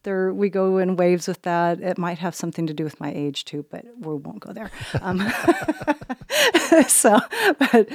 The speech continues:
sleep, sleep can be a challenge sometimes, especially if I'm, uh, transitioning, like moving into the new studio or getting ready for a big project or something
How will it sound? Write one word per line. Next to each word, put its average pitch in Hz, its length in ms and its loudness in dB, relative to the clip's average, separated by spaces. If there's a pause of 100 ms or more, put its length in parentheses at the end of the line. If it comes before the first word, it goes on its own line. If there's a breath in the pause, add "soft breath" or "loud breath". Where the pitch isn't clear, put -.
(200 loud breath)
sleep, 233 640 4
sleep 247 380 0
can 277 100 6
be 233 140 4
a 208 80 4
challenge 185 440 4
sometimes, 175 460 0
especially 170 540 -2
if 165 180 -2
I'm, 165 360 2
uh, 156 420 0 (480 loud breath)
transitioning, 180 880 6
like 160 300 4
moving 156 320 0
into 156 260 0
the 151 80 0
new 151 160 2
studio 151 760 0
or 156 720 0 (300 loud breath)
getting 185 260 2
ready 165 360 2
for - 200 -6
a 156 60 0
big 151 280 -4
project 151 540 -6
or 156 80 -8
something 151 640 -2